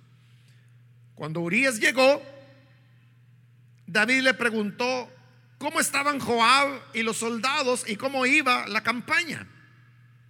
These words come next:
Luego le dijo: "Vete a tu casa y acuéstate con tu mujer". Tan pronto como salió del palacio, Urías recibió un regalo de parte del rey.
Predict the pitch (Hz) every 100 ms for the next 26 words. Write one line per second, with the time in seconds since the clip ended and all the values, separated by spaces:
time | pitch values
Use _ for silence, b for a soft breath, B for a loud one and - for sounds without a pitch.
0 | _ _ _ _ _ _ _ _ _ _
1 | _ - 202 240 254 233 269 254 247 254
2 | - - - _ _ _ _ _ _ _
3 | _ _ _ _ _ _ _ 156 220 349
4 | 359 - 294 - 185 165 220 208 233 247
5 | - 339 - - 214 - 156 131 - -
6 | 175 139 180 180 139 117 - - - -
7 | _ _ _ _ _ _ _ _ _ _
8 | _ _ - 160 165 196 202 226 233 240
9 | 220 233 240 254 220 240 262 214 - 220
10 | 220 - - - b b b b b _
11 | _ 262 262 262 262 220 226 214 226 240
12 | 247 233 208 240 277 240 220 196 185 185
13 | 170 170 151 214 208